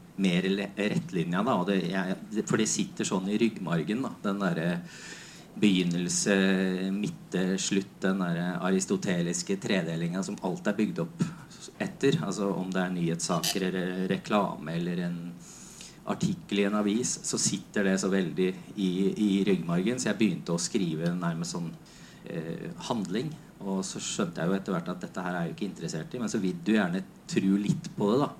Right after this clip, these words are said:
Eh, selv om jeg merket at jeg traff jo ikke satsplanken. Det var noe gærent der da. Det var et eller annet. Eh, så jeg gikk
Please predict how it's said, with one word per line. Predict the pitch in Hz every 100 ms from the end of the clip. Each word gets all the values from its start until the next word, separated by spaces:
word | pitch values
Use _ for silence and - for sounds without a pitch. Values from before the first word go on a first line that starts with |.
| - - - - - -
Eh, | - 98 95 101 101 98
selv | 98 95
om | 101
jeg | 101
merket | 98 82 -
at | 92 101
jeg | 95 95
traff | - 90 - -
jo | 120
ikke | - 95
satsplanken. | 82 - - 95 95 95 127 117
Det | 101
var | 90 98
noe | 110 95 95
gærent | 98 90 82 76
der | 87 107
da. | -
Det | - 90
var | 82 92 101
et | 95 - -
eller | 98 95
annet. | 85 87 -
Eh, | - 104 95 98 95
så | 95 104
jeg | 98
gikk | 87